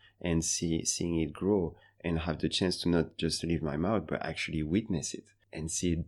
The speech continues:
it evolve and see the sparkle, the sparkle in the eyes of, of bartenders when you say something and then they get it. And, and mo-, more than that, when you see, like,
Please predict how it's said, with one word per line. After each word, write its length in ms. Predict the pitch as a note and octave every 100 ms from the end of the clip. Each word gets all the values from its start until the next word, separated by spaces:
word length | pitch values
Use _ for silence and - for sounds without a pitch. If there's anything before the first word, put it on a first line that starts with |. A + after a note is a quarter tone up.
| -
it 160 | - -
evolve 480 | D#2+ D#2+ A2+ G2 D#2
and 180 | D#2+
see 220 | E2 - F2+
the 140 | D#2+
sparkle, 580 | - - G2+ A2 G2+ E2+ - - -
the 60 | -
sparkle 440 | - G2 G#2+ G#2+
in 140 | F2+ D#2+
the 120 | D#2+
eyes 400 | E2+ F2+ F2 D#2 - - -
of, 260 | E2+ D#2 -
of 200 | E2+ D#2
bartenders 600 | E2 D2+ G2 G#2 F#2 E2
when 120 | E2
you 80 | E2
say 160 | E2 F2+
something 440 | F2 E2+ E2+ F#2
and 160 | E2+ D2+
then 100 | D2
they 120 | C#2+
get 260 | C#2 D#2+ F#2
it. 160 | F#2+
And, 260 | E2+ D#2 D2+ -
and 240 | E2 D#2+
mo-, 140 | E2 -
more 200 | F#2 F2+
than 180 | F2+ D#2
that, 300 | E2+ G2 -
when 120 | E2
you 80 | D#2+
see, 280 | - G#2
like, 260 | E2+ D2+ -